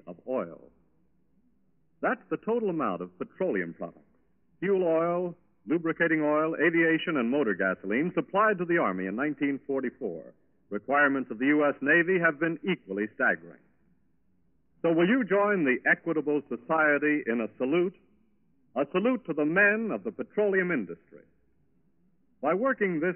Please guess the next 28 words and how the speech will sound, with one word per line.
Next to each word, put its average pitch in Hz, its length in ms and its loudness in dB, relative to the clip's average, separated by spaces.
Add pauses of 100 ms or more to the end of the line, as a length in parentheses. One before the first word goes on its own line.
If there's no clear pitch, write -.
miracle 123 640 0
of 87 120 -12
war 156 220 -2
production, 139 600 -6
they 180 140 -2
have 170 320 -2
proved 170 380 -2
that 123 180 -6
no 160 340 0
job 98 460 -2
is 104 100 -2 (180)
too 196 140 0
difficult 117 580 -2
for 110 120 -8
the 104 80 -4
men 147 240 2
and 127 120 -4
women 131 240 -2
of 92 80 -4
America 101 560 -2 (460)
and 151 180 -2
for 190 140 0
the 175 140 -2 (100)
system 160 400 0
of 110 140 -2 (120)
free 240 300 0 (100)
enterprise 107 760 -2
that 110 120 -6